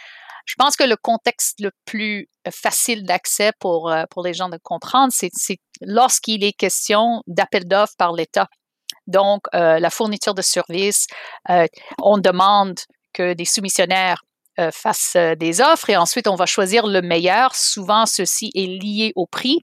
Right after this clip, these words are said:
pas nécessairement uniquement le prix, mais c'est ça. Et, et le, le prémisse derrière ça, c'est que c'est un concours compétitif, euh,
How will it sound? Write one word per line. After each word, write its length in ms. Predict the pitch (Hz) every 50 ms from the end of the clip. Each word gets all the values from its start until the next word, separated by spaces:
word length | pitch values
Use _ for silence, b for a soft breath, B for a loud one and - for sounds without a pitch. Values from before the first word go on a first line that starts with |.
| _ -
pas 120 | - - _ _ _ -
nécessairement 800 | 202 202 208 226 240 - - 226 - - 202 190 190 185 185 - -
uniquement 340 | 226 214 196 - - 202 190
le 140 | 180 170 165
prix, 220 | - - 277 285 226
mais 120 | 190 170 - B B B B B B B B
c'est 200 | - - 208 -
ça. 140 | - 220 - -
Et, 180 | 240 220 220 - _ _ _ -
et 100 | 214 233
le, 140 | 233 226 214 _ _ _ _ _ - - _ _ -
le 160 | 208 214 226
prémisse 480 | - - - 247 226 247 320 - - 202
derrière 340 | 214 214 202 196 196 185
ça, 200 | - - 269 339
c'est 180 | - - - 190
que 140 | - 214 190
c'est 260 | - - 262 - -
un 200 | 214 196 190 185
concours 500 | - - 214 196 - - - 269 - -
compétitif, 720 | - - - - - - - - - - 208 - - - _ _ B B B B B B -
euh, 100 | - -